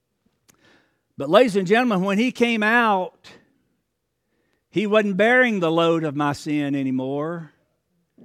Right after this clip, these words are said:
So where is your sin today? It's in the tomb. That's why the Bible said, "Listen, you have died, and your life is hidden with Christ in God." Where are my sins?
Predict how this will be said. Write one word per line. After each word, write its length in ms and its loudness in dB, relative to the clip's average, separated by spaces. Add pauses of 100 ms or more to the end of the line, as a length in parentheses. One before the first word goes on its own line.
(340)
So 160 -8
where 240 -2
is 100 -4
your 140 -6
sin 320 -10
today? 480 -12 (720)
It's 160 -14
in 140 -8
the 80 -8
tomb. 420 -14 (2250)
That's 160 -12
why 100 -4
the 60 -4
Bible 200 -4
said, 160 -12
"Listen, 280 -10
you 120 -8
have 200 -8
died, 420 -8 (240)
and 160 -6
your 160 -2
life 360 -2 (180)
is 180 -6
hidden 400 -4
with 200 -8
Christ 400 -8 (180)
in 380 -4
God." 580 -8 (1900)
Where 320 -2
are 40 2
my 140 6
sins? 480 0